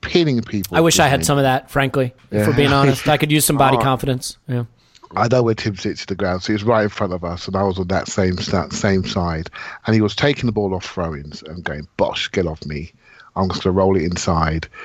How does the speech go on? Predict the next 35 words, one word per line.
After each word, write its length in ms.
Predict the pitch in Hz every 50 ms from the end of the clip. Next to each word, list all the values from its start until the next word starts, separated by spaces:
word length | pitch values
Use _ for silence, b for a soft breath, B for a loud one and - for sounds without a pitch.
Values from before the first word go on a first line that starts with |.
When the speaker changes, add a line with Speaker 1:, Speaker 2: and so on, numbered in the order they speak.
| B B B -
Speaker 1:
And, 380 | - 107 101 95 92 95 95 - _ _ _ -
and 200 | 113 110 107 110
basically, 640 | 131 123 120 113 117 92 - - 73 69 71 73 - _ _ _ _ _ _ _
he, 80 | - - - -
he 80 | - 139
was 140 | 127 107 -
like 140 | 104 85 -
trying 200 | - 101 92 87
to 100 | - 95
move 200 | 92 95 95 92 87
a 20 |
wardrobe. 540 | 87 90 92 90 87 - - 76 78 76 - -
You 120 | 87 117 113
couldn't 220 | - 131 95 92
move 180 | 117 151 180 156
it, 140 | - - - _ _ _ _ -
right? 160 | 104 120 120 90 117
And, 140 | 113 113 113
um, 320 | 107 110 110 110 110 110 B B B B B B B -
then 100 | - 147
he 80 | 139
would 120 | 127 117 113
turn 200 | - 131 127 127
around, 500 | 127 123 123 123 123 123 123 123 123 117
he 80 | 120 104
would 120 | 95 92
slow 280 | - - 113 101 98 98
down, 400 | 98 123 120 123 120 120 120 117
he'd 100 | 110 -
play 240 | - 110 92 90
it 60 | 80 80
inside. 360 | 85 - - 113 107 90 - - _
He 300 | _ - 156 165 165 151
looked 300 | 135 110 95 - - -
so 840 | - - - - - - 160 147 151 151 151 151 151 147 139 139